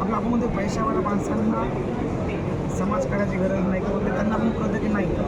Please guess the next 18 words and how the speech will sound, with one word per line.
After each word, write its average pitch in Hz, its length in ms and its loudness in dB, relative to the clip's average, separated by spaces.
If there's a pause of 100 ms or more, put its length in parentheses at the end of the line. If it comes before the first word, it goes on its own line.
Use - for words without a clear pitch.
(760)
प्रत्येकाला 247 540 0 (300)
समाजावर 196 340 2
प्रेम 190 300 0
असतं, - 220 0
समाजाचे 185 360 0
काम 180 200 0
करतात. 185 1200 0
पण 214 80 0
त्यांनी 233 180 2
तीन 240 260 2
चार, 233 200 2
आता 277 360 -2
चौथा 240 220 2
दिवस 185 220 2
आहे, 165 160 0
पाणी 214 140 2
पिलं 185 260 0
नाही. 165 120 0